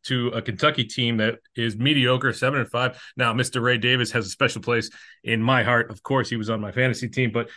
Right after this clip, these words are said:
yeah, they lost in that game, thirty-eight to thirty-one. So, Louisville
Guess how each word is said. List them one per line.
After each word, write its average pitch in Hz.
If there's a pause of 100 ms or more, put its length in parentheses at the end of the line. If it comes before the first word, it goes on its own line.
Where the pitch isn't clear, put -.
(140)
yeah, 143
they 151
lost 190
in 117
that 160
game, 107
thirty-eight 151
to 107
thirty-one. 123
So, 117 (300)
Louisville 127